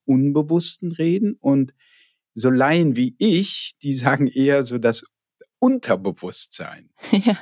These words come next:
Speaker 1: Und das fällt mir auf, dass es da so ein krasser Unterschied gibt. Kannst du diese Begriffe klären? Gibt es da Unterschiede? Ist eines richtig oder falsch, oder?
Speaker 2: Ja, tatsächlich. Also das Unbewusste, das hat ja immer so einen mythischen,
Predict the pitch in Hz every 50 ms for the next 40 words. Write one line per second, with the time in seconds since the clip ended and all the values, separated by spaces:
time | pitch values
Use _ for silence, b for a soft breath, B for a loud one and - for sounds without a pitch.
0 | - _ _ - 143 151 - - 180 160 156 160 - 165 151 - 175 151 - 160
1 | 151 - 160 143 - - 156 156 160 139 151 139 - - 170 - 170 143 196 208
2 | - - - - 196 - - 160 - B B B B B B _ - 156 160 170
3 | - - - 190 165 180 175 151 156 143 123 123 117 110 139 135 156 - - 170
4 | - - - - 113 117 135 - 269 294 285 320 311 240 165 131 156 - - -
5 | 202 - - - - - - - 160 190 196 - 185 185 - - - 202 208 247
6 | 240 214 - - - - - _ - 123 135 143 135 - - 127 156 165 - -
7 | 185 175 - 151 147 160 160 - - 147 190 320 381 349 - - - - 135 131
8 | 127 123 123 127 127 - _ _ _ _ _ _ _ _ _ _ 214 214 214 202
9 | 214 240 277 294 285 285 - 226 214 - - 226 233 - - 196 208 208 - -
10 | 202 196 202 202 190 - - 220 240 269 262 262 220 214 240 240 - - 214 190
11 | 190 190 - 190 175 - 175 175 175 170 160 170 170 165 160 165 170 190 208 208
12 | - - 190 180 165 - - - 170 165 160 156 151 151 147 151 147 147